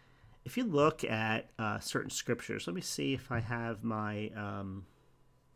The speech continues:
if I even have this open. Uh, let me check this out here in the regular. Okay. I have an old-fashioned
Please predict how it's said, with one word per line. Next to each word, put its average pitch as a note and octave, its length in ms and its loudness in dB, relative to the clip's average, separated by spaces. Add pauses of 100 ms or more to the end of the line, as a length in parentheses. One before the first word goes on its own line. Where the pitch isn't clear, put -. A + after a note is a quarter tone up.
(120)
if - 160 -16
I A#2 60 -8
even A2 200 -4
have G#2+ 260 -6
this G#2+ 180 -6
open. A2 320 -8 (640)
Uh, - 800 -6
let - 100 -10
me - 100 -14
check - 260 -14
this - 220 -12
out - 140 -10
here A#2 260 -6
in G#2+ 100 -8
the G#2 120 -6
regular. G#2+ 460 -2 (880)
Okay. F#2+ 360 -4 (540)
I A#2 60 2
have A#2+ 120 4
an A#2+ 80 2
old-fashioned A#2+ 1080 4